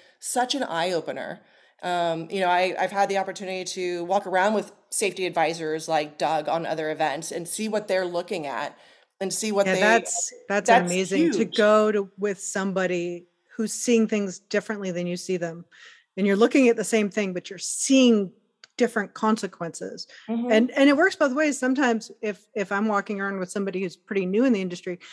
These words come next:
Speaker 2: they ask me a question that just rocks my socks off.
Speaker 1: Yeah.
Speaker 2: 'Cause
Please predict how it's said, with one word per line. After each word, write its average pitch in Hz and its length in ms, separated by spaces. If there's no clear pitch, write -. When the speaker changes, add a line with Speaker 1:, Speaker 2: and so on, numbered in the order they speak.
Speaker 2:
they 262 100
ask 254 280
me 208 80
a 185 40
question 233 380
that 180 140
just 196 220
rocks 214 280
my 208 80
socks 285 400
off. - 340
Speaker 1:
Yeah. 262 220
Speaker 2:
'Cause 214 320